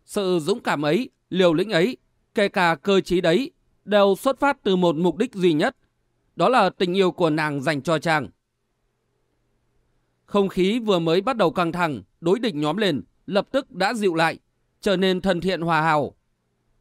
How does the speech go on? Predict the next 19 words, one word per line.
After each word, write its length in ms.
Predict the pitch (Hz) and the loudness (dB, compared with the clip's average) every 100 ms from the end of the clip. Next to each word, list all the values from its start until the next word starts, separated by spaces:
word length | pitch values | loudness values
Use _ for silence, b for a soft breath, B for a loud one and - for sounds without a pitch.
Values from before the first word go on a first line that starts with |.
| _ _ _ _ _ - | _ _ _ _ _ -6
Lê 180 | 185 202 | -2 0
Tường 340 | 202 180 170 | 0 0 -2
cảm 240 | 139 165 147 | -2 -4 -2
thấy 160 | 160 | -2
yên 260 | 220 226 180 | 0 2 2
lòng 160 | 160 | 0
nói: 300 | 147 151 247 - _ _ _ _ _ _ _ _ _ _ - | 0 0 -2 -8 _ _ _ _ _ _ _ _ _ _ -4
"Thúc 180 | 262 254 | -4 0
Thúc, 200 | 262 - _ _ _ - | 0 -2 _ _ _ -4
người 240 | 240 226 | 0 0
nhất 160 | 226 254 | 0 -2
định 180 | 247 - _ | -2 -6 _
biết 160 | 233 277 | -8 -4
người 160 | 247 190 | -2 2
ấy 180 | 175 | 2
là 140 | 254 233 | 2 2
ai 140 | 185 | 0
phải 180 | 175 160 | 0 -2
không?" 240 | 190 175 | 0 -2